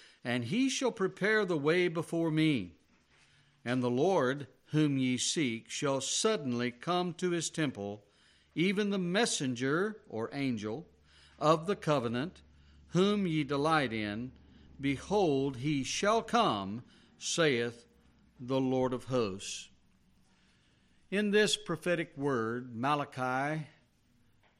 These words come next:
is inspired of God to present to the minds of the nation of Judah how that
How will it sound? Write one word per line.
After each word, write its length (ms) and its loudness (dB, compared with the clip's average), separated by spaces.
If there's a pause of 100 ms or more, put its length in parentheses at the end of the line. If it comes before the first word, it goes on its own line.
is 220 -2
inspired 680 0
of 160 -8
God 520 -4 (140)
to 380 -4 (1500)
present 640 -2
to 60 -12
the 120 -4
minds 1080 -2 (580)
of 420 -4
the 120 -4
nation 480 -2
of 120 -6
Judah 480 -2 (1160)
how 300 4
that 520 0